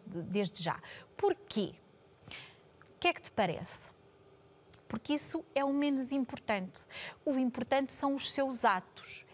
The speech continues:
É aquilo que vai acontecer com estas personagens. Portanto, ahm,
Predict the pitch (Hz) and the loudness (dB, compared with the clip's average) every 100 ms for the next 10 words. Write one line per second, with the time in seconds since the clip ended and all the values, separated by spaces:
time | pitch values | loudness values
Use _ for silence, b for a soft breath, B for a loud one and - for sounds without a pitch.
0 | B - 240 226 - 254 - 190 233 254 | B 0 4 4 2 -2 0 4 6 6
1 | 262 254 269 240 - 220 - 214 202 226 | 4 0 0 0 0 -2 -2 -6 -4 -8
2 | - - - 233 175 170 175 - - 311 | -8 -6 0 4 4 2 -2 0 6 8
3 | 370 415 - B B B B B B - | 8 6 -10 B B B B B B -2
4 | - 285 269 262 240 | 8 10 12 12 8